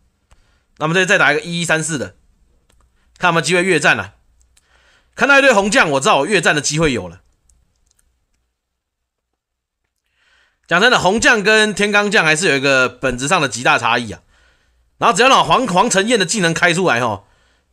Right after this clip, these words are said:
那这就，这一局就结束了。开起来，黄承彦该开了，不要再被控住了，开起来，吸。貂蝉会被先被吸走，貂蝉没吸走，可恶。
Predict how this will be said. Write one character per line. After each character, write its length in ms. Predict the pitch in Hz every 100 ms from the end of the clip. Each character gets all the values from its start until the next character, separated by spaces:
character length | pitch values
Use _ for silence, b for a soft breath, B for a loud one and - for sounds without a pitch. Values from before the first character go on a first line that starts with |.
| _ -
那 100 | 160
这 100 | 190
就， 580 | 196 185 170 160 - _ _ -
这 100 | 208
一 40 |
局 100 | 147
就 80 | 160
结 160 | 139 127
束 140 | 156
了。 160 | 98 - _ _ _ _ _ _ _ _ _ _ _ _ _ _ _ _ _
开 200 | - 214
起 60 | 190
来， 380 | 226 190 - _ _ _ _ _ _ _ _
黄 160 | 202
承 100 | 233
彦 140 | 277 247
该 100 | 254
开 180 | 247 269
了， 340 | 233 135 - _ _ _ _ _ _ _ _ _
不 80 | 220
要 80 | 262
再 40 |
被 80 | 269
控 160 | 262
住 140 | 254 277
了， 260 | 170 - -
开 160 | 247
起 60 | 226
来， 180 | 254 202 _ -
吸。 520 | - 254 294 - _ _ _ _ _ _ _ _ -
貂 140 | 180
蝉 100 | 170
会 60 | 196
被 80 |
先 100 | 180
被 60 | 196
吸 160 | 165 180
走， 300 | 135 - -
貂 140 | 156
蝉 100 | 151
没 80 | 143
吸 140 | 135
走， 100 | 143
可 160 | 113 120
恶。 180 | 135